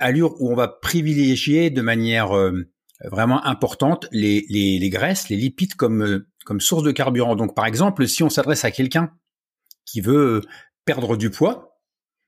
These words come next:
eh bien moi je vais lui conseiller de, de courir entre cinquante et, et cinquante-cinq pour cent de sa V M A. C'est lent, c'est très lent effectivement, mais c'est, euh, aussi comme ça qu'on va,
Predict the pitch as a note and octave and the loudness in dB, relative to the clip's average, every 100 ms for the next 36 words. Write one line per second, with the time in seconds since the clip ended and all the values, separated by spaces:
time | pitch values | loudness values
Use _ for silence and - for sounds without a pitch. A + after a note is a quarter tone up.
0 | _ _ _ F2 F#2 B2+ B2+ A2+ G#2+ - | _ _ _ -8 -2 0 0 0 -2 -2
1 | G#2+ G2+ A#2+ D#3+ G#2+ G2+ - G2 G2 F#2+ | -2 2 2 2 2 0 -6 -8 -6 0
2 | A2+ D3+ A#2 - B2+ - F#2 A2+ D3+ - | 2 2 0 -2 -4 -2 -2 0 0 -2
3 | G#2+ G#2+ - G2 - - G#2 - G2+ F#2 | -4 -4 -4 -6 -4 -4 -6 -4 -6 -4
4 | F#2+ G2+ F2+ F#2 F2 E2+ A2+ D#3 - G2 | -4 -4 -4 -4 -2 -2 -2 -2 0 2
5 | F#2+ C#3+ G3 _ _ _ _ - - - | 2 2 -2 _ _ _ _ -10 -8 -6
6 | - G2+ A#2 F#3+ - - F2+ G2+ F3 - | -2 0 2 0 -4 -10 -4 -2 -2 -6
7 | - - A2+ C3+ G3+ - - - C3+ E3 | -16 -8 0 2 0 -4 -4 0 2 2
8 | - F#2+ G2 F#2+ - D3+ A2 - C3+ A#2+ | 0 -2 -2 -2 -2 -2 -2 0 -2 0
9 | G2+ G2+ G2 | 0 2 0